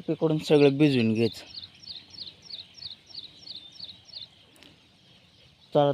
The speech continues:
तर आता भिजून घेऊ. नाश्त्याला फरसाण घेतलं होतं, फरसाण घेतल्यामुळं आई म्हणली, "स्वयंपाक झाला आहे, जेवून घे." मग बघा, ही आईने मिरची खरडाची केलेली आहे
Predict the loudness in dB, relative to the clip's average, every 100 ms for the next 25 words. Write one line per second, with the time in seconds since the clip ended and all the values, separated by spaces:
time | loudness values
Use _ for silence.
0 | 0 -2 -2 _ _ _ -6 0 0 0
1 | 0 2 2 2 0 -4 -8 _ -20 -20
2 | _ -20 -20 -20 -20 -20 -20 _ _ 4
3 | 4 4 2 6 4 2 -2 0 4 8
4 | 10 8 4 -2 -4 -4 -4 -6 -12 -20
5 | -20 _ _ _ _ _ -20 _ -8 -6
6 | -6 -4 2 8 10 10 8 4 2 0
7 | 0 2 8 10 8 6 0 -6 -14 -18
8 | -20 -20 _ -2 4 4 6 6 6 6
9 | 4 4 4 8 10 10 6 -2 -8 -18
10 | _ _ _ _ -20 -20 -16 0 4 6
11 | 6 4 0 -8 -18 -20 -6 8 10 10
12 | 6 6 8 8 6 2 -2 0 2 4
13 | 4 0 0 4 4 2 0 -2